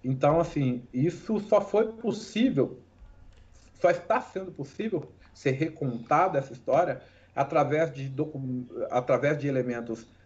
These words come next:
materiais, da cultura material identificada, porque aí não dá pra você negar.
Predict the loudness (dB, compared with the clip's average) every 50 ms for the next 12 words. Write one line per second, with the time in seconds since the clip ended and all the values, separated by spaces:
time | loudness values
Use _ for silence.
0 | _ _ 0 2 2 2 2 2 2 2 2 2 0 0 -4 -8 -16 -8 -6 -6
1 | -6 -6 -6 -2 0 0 0 0 0 0 2 4 4 4 4 2 -2 -8 -10 -14
2 | -18 -20 -20 _ 0 2 4 4 2 0 -2 -10 -10 -6 -6 -6 0 2 4 4
3 | 4 2 -2 -4 -6 -6 -8 -14 -20 _ _ -20 _ _ _ -6 -4 -4 -4 0
4 | 2 2 2 2 2 0 0 0 0 -2 -4 -6 -6 0 2 2 4 4 2 2
5 | 0 -2 -4 -4 -4 -4 -2 -2 -4 -4 -4 -10 -20